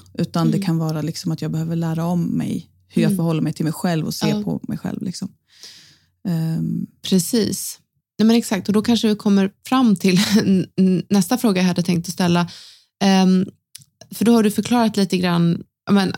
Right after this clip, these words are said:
Speaker 2: lite kort kring hur rasism och exotifiering kan liksom visa sig i då just porren, men också annan media skulle jag väl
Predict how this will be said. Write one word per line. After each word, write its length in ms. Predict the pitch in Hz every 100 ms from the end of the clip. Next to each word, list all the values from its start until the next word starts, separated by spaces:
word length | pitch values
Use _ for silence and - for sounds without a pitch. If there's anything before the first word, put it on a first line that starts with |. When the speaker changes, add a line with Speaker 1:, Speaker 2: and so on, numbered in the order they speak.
| -
Speaker 2:
lite 220 | 202 202
kort 380 | 208 247 180 -
kring 260 | - 185 175
hur 240 | 180 165
rasism 540 | 170 - 180 170 -
och 140 | 175 170
exotifiering 640 | 170 180 175 170 170 165
kan 400 | 170 160 156 -
liksom 280 | - - 165
visa 300 | 165 165 185
sig 200 | 180 165
i 280 | - 165 156
då 240 | 160 -
just 360 | - 165 - - _ _
porren, 540 | 240 247 165 165 220 233
men 160 | 185 175
också 220 | 170 190
annan 240 | 175 175
media 260 | 160 147 -
skulle 240 | - 185
jag 60 | -
väl 180 | -